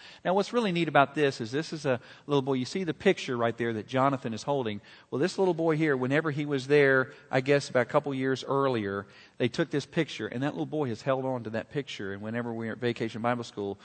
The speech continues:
he came back with that picture and showed Jonathan that he still had that, that he kept on his chest of drawers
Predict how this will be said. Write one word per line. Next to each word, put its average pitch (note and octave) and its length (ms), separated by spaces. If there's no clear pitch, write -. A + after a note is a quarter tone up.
he B2 180
came A#2+ 360
back B2+ 240
with G#2+ 80
that A2 160
picture - 280
and G2+ 140
showed A2 240
Jonathan A2 460
that G2 80
he G2+ 60
still A2 280
had A2 220
that, G2+ 220
that F#2+ 100
he F#2 40
kept - 300
on F#2+ 140
his F#2+ 400
chest - 260
of F#2+ 140
drawers F#2+ 520